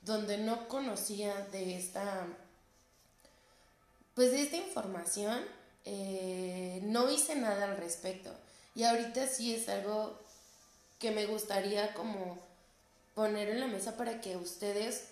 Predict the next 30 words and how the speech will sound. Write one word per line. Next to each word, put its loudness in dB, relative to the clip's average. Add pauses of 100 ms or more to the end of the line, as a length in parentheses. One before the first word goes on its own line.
lo 0
tomen 0
en -4
cuenta, -6
¿no? -6 (560)
Porque -4
es 0
importante -4 (160)
para, 4
pues, -2 (280)
a -6
final -2
de -2
cuentas -2
estar -4
en 0
una -2
sociedad -4
de -2
respeto. -4 (460)
Y -4
como -2
tema -2
importante, -6 (520)
anteriormente -2
creo -2
que -2
lo 0
habíamos -4
mencionado, -4